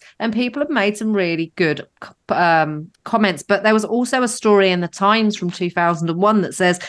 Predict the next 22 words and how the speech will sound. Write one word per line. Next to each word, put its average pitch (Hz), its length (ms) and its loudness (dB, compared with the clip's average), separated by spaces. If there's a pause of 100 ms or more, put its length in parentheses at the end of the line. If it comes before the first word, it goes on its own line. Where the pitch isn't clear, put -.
(180)
"Rainbow 254 640 2
zebra 202 340 0
crossings 196 440 0
are 185 100 -4
dangerous 208 520 2
for 233 120 0
disabled 185 560 0
people 170 520 -6
and 165 360 -2 (100)
children." 233 580 -2 (180)
So 240 200 2
in 285 280 2
effect, 269 680 0 (220)
by 247 140 4
putting 277 520 2
up - 320 0
this 233 180 -2
crossing. 220 540 -4
It's 220 200 -4
discriminating 254 1080 0
against 208 480 0
others 233 400 2